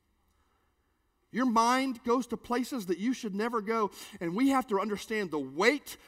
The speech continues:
of our words and rename them and understand that God is doing something. He's doing something in me because later He wants to do something through me. The root takes place first.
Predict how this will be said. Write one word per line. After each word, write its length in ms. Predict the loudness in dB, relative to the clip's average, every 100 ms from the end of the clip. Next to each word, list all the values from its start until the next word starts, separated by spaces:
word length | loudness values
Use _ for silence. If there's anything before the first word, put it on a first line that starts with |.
| -20 0
of 180 | 2 4
our 160 | 0
words 560 | 0 2 4 4 2 -2
and 240 | -8 -6 -2
rename 480 | 0 4 4 2
them 140 | 0 -2
and 120 | -2
understand 560 | 0 0 0 0 2 2
that 120 | 2
God 220 | 6 6
is 160 | 4 -4
doing 320 | 0 2 0
something. 580 | -2 -2 -2 -4 -8 -8 -14 _ _ _ _ _ _ _ _
He's 160 | -6
doing 260 | 0 0 0
something 360 | -2 -2 -4 -4
in 220 | -2 0
me 240 | 0 -4 -6 -10
because 260 | -4 -4
later 540 | 2 2 4 2 -4 -6 _ _ _ _ _ _ _
He 80 | -6
wants 260 | -2 -2 -2
to 300 | -4 -4 -4 -14 _ _ _
do 140 | -6
something 400 | -4 -4 -4 -8
through 400 | -8 -2 4 4
me. 280 | 2 -4 -8 -18 _ _ _ _ _ _ _ _ _ _ _ _ _ _ -10
The 80 | 0
root 260 | 0 0
takes 220 | -8 -12
place 280 | -10 -10 -10
first. 520 | -8 -8 -6 -12 -20